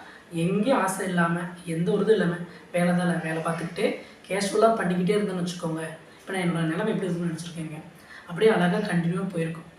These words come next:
ஆனா, நான் என்ன பண்ணிட்டேன், அதை விட்டுட்டு என்னோட ஆசையினால என் மைண்ட் மாறி மறுபடியும் இப்படி வந்து இப்ப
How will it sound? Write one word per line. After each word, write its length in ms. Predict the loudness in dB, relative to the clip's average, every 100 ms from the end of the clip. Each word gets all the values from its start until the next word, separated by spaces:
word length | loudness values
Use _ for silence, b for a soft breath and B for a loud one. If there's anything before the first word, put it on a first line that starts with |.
| B B B -4
ஆனா, 100 | 0
நான் 160 | 0
என்ன 160 | 2 0
பண்ணிட்டேன், 540 | 0 0 0 0 0
அதை 120 | 0
விட்டுட்டு 380 | -2 -4 0 2
என்னோட 300 | 2 0 -2
ஆசையினால 440 | -2 -2 -2 -2 -2
என் 140 | 0
மைண்ட் 260 | 0 0 -2
மாறி 580 | 2 2 4 2 0 B B B
மறுபடியும் 380 | -2 0 2 0
இப்படி 180 | 2 2
வந்து 520 | 2 2 2 2 0 -6 -18 -10
இப்ப 100 | 2